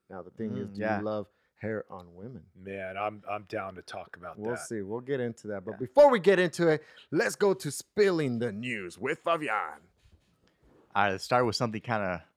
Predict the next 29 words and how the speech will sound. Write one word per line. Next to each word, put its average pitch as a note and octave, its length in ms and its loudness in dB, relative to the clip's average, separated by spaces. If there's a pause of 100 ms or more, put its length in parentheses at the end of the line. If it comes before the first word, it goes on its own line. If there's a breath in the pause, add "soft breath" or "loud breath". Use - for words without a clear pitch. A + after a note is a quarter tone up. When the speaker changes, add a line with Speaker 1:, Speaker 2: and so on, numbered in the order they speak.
(140)
Speaker 4:
crazy. F#2 500 2 (180)
Speaker 2:
All A#2 140 4
right. G2+ 140 -4
Speaker 4:
You G#2 60 -16
guys F#2 220 0
ready? A#2 320 2
Speaker 2:
Yeah. A#2 240 2
Speaker 1:
Oh. F2 40 -20 (300)
Speaker 4:
So G#2+ 260 2
road A2 280 4
rage C3+ 300 2
escalates A#2 540 -6
to G2+ 100 -4
a F#2 60 -10
car G#2 280 0
shooting F2 340 -12 (140)
on F#2+ 240 -8
one F#2+ 220 -2
ten F#2+ 240 -6
freeway. F#2+ 300 -8
Speaker 2:
Damn. - 300 -16 (320)
Speaker 4:
So A2 120 -2
it G#2+ 80 2
was G2+ 100 -4
near A#2 160 0
the G#2 100 2
L G#2+ 160 4
A B2 120 4
area, C3+ 300 0